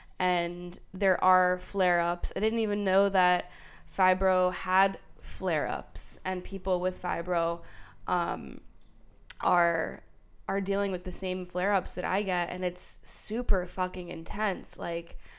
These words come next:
sometimes I don't even wanna leave my house because of how swollen and sore and inflamed. Mostly it's my legs,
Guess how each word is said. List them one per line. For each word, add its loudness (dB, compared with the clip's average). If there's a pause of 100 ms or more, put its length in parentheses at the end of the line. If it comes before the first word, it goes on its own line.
(560)
sometimes -2
I -4
don't 0
even -4
wanna -2
leave -2
my -6
house 0
because -4
of -6
how -2 (300)
swollen 0 (100)
and -6
sore 2
and -6
inflamed. -4 (520)
Mostly 0
it's -6
my -4
legs, 0